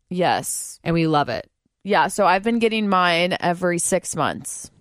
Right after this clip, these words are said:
Speaker 2: And I just recently got mine about a month and a half ago. So I'm not due for a little while. So I,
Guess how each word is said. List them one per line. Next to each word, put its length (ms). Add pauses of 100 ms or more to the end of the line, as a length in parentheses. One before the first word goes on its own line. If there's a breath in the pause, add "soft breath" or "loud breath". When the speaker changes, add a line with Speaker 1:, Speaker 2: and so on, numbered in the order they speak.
(220)
Speaker 2:
And 180
I 280
just 220
recently 380
got 220
mine 360
about 460
a 60
month 280
and 80
a 60
half 260
ago. 260
So 140
I'm 140
not 160
due 120
for 120
a 40
little 140
while. 220
So 140
I, 300